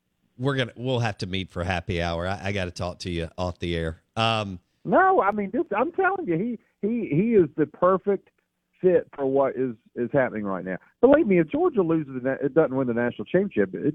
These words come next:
Speaker 2: nobody's gonna be able to say, "Well, it's because they didn't have a prolific quarterback." Uh, it may, they may say 'cause they didn't have the number one receiver, you know, and that excuse was pretty good last year for Alabama, right, when they lost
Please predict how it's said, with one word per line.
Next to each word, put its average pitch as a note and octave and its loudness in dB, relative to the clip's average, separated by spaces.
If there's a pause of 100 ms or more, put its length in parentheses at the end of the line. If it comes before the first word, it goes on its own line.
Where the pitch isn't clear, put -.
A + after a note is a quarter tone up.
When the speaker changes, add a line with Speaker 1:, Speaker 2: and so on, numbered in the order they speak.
(200)
Speaker 2:
nobody's C#4+ 8
gonna B2 4
be A#2 6
able G2 0
to - -20
say, A2 6
"Well, G#2 4
it's G2 -2
because A2 2
they G2+ -2
didn't F#2+ -6
have G2 -6
a E2+ -12
prolific A2 -2
quarterback." - -6 (720)
Uh, D3 6
it C#3 4
may, C#3+ 2
they D#3 2
may D3+ 0
say D3+ 0
'cause C3+ -2
they C3 2
didn't C3+ -4
have B2 -4 (300)
the A#2+ -8
number C3+ 2
one C3 2
receiver, F#3 2 (360)
you C#3+ -2
know, C#3+ 4
and C3+ 0
that D3+ 0
excuse C#3 -10
was B2 -6
pretty C3+ 2
good B2+ 4
last A#2+ 2
year C3 -2
for A2+ 2
Alabama, A#2+ 0
right, G#2 -2
when G2+ -8
they G#2+ 0
lost G#2+ -2